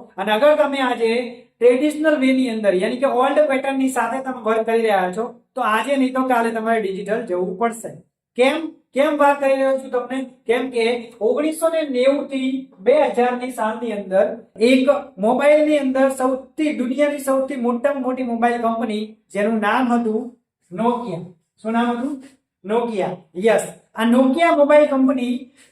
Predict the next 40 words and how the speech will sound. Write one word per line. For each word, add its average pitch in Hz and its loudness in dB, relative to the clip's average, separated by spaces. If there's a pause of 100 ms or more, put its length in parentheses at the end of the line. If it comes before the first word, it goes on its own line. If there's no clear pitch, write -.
(300)
એ 302 0
સમયની 294 0
અંદર, 277 2
ઓગણીસો 269 0
નેવું 254 0
થી 247 -8
બે 240 4
હજારના 254 2
સમયની 240 -6
અંદર 214 -6 (140)
સૌથી 269 0
ટોપ 277 4 (100)
ઉપર 277 0
પોઝિશન 247 -4
ઉપર 233 -4
હતી 220 -8
અને 214 -4
એનું 240 -2
ટર્નઓવર 233 -2
સૌથી 214 -4
હાઈએસ્ટ 196 -2
હતું, 170 -12 (420)
જે 254 0
દરેક 294 2
લોકો 277 2 (400)
યુઝ 233 -2
કરતા 262 2
હતા 262 0
એ 240 -2
સમયની 247 -6
અંદર, 220 0 (240)
અને 214 -2
એના 233 -2
મોબાઈલ 269 -2
એ 302 2
સમયમાં 247 -2
સૌથી 226 -2
મજબૂત 214 -2
અને 254 -2
ટકાઉ 233 0